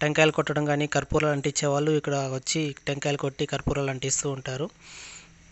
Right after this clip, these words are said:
ఇక్కడి నుంచి మన గుడి వ్యూ అయితే చాలా బాగా కనిపిస్తుంది. చూడండి ఎంత అద్భుతంగా ఉంది వ్యూ,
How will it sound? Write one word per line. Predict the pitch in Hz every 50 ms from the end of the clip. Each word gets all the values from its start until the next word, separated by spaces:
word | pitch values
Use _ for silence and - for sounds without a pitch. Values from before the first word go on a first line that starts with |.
| - - - - - - - - - - - - -
ఇక్కడి | 143 - - 165 156 165
నుంచి | 165 165 - 196
మన | 190 175 160 156
గుడి | 147 143 151 156 170
వ్యూ | 165 160 160
అయితే | 160 156 156 180 170 - - 147
చాలా | 143 151 151
బాగా | 147 151 147
కనిపిస్తుంది. | - 151 143 143 143 143 - - 139 135 139 156 214 254 - - - - - - - - - - - - - - - - - - - - - - - - - - - - - - - - - - - - - - - - - - - - - - - - - - - - - - - - - - -
చూడండి | 165 160 156 151 143
ఎంత | 139 139 151
అద్భుతంగా | 143 139 143 143 143 151 143 143 143
ఉంది | 139 135 135 131
వ్యూ, | 127 131 131 147